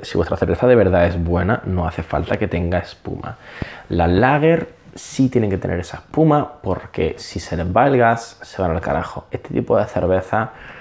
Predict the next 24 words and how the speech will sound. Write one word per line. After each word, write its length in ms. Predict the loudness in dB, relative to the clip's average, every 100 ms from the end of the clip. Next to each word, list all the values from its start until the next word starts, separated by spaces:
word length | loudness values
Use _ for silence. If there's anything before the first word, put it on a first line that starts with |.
| -20 -20 -20 _
si 220 | -10 -2
lo 100 | 0
ponen 280 | 4 6 6
en 60 | 2
el 40 |
papel, 500 | -2 -4 2 2 2
conservan 460 | -2 -4 0 2 2
sus 160 | -2
propiedades, 720 | -4 -6 -2 2 2 2 0 -4 -14 -18 -10
mm, 340 | -4 -2 0 -2 -6 _ _ -20 -20 -20 -6
tienen 600 | 2 4 6 6 4 2
buena 200 | 2 4
materia 340 | 4 4 4 4
prima 460 | 4 4 4 4
y 160 | 2 0
se 140 | 0
ha 40 | -2
hecho 140 | -2
correctamente. 720 | -4 -4 -2 2 2 0 -6 -16 -20 -20 _ _ _ -20 -20 -8
No 220 | 2 4
es 440 | 6 4 -2 -16 _
un 160 | -4 -2
producto 320 | 2 0 0
industrial 600 | -4 -4 -2 2 4 2